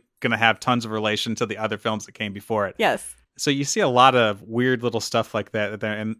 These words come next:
Speaker 1: in there, or, like, two of the scientists' names are Heckle and Jekyll.
Speaker 2: Oh, and he asks at some point,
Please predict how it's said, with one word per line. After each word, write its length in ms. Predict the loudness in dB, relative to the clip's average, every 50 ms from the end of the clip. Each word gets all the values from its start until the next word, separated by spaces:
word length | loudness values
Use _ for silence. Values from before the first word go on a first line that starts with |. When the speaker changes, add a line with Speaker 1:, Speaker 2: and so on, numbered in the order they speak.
| _
Speaker 1:
in 120 | -8 -4 -2
there, 260 | -2 0 -2 -2 -2 -2
or, 200 | -2 0 0 0
like, 260 | 0 -2 -4 -4 -6 -8 _ _ _ _ -2
two 300 | 2 2 4 4 2 0
of 240 | 0 -2 -2 -2 -2
the 400 | -4 -4 -4 -2 -2 -4 -6 -8 _ _
scientists' 640 | -8 -6 -2 -2 0 0 -2 -2 -4 -6 -6 -6 -6
names 280 | -6 -6 -4 -4 -6 -8
are 80 | -10
Heckle 420 | -6 -4 -4 -4 -2 -2 -2 -2 -2
and 120 | -4 -6
Jekyll. 440 | -4 -4 -4 -2 -2 -2 -2 -2 -4 _ _ _
Speaker 2:
Oh, 160 | 6 6 8
and 140 | 8 8 6
he 140 | 4 4 4
asks 520 | 6 6 8 6 6 4 0 -4 -6 -2 0
at 140 | 2 2 2
some 200 | 2 2 2 2
point, 420 | 2 2 2 2 2 2 -2 -4